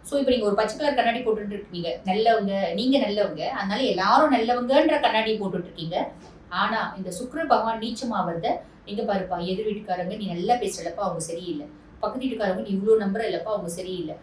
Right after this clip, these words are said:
உங்க, உங்க வீட்லயே உங்க அங்காளி பங்காளி நீ எவ்வளோ நம்பி எல்லா விஷயத்தையும் செய்யற, எல்லாமே செய்யற, அவங்க பார் சுத்தமா உன் மேல கன்சர்ன்டே இல்ல, அவங்க வந்து உனக்கு துரோகம் தான் நினைக்கிறாங்க" அப்படின்னு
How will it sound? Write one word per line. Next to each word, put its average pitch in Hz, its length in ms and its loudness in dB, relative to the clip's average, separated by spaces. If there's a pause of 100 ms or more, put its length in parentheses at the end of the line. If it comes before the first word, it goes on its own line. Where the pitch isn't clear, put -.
(220)
உங்க, 233 380 0
உங்க 247 200 2
வீட்லயே 311 580 4
உங்க 226 180 -4
அங்காளி 240 380 4
பங்காளி 202 560 -2
நீ 185 100 -4
எவ்வளோ 202 360 8
நம்பி 254 280 2
எல்லா 240 340 4
விஷயத்தையும் 269 480 -2
செய்யற, 247 280 -2
எல்லாமே 196 320 0
செய்யற, 254 400 -2 (240)
அவங்க 208 240 -2
பார் 240 240 6
சுத்தமா 262 540 2
உன் 247 80 4
மேல 208 320 0
கன்சர்ன்டே 247 580 2
இல்ல, 190 380 -2 (240)
அவங்க 220 280 2
வந்து 226 180 2
உனக்கு 208 220 0
துரோகம் 214 340 2
தான் 262 180 4
நினைக்கிறாங்க" 180 440 -4 (100)
அப்படின்னு 208 560 -2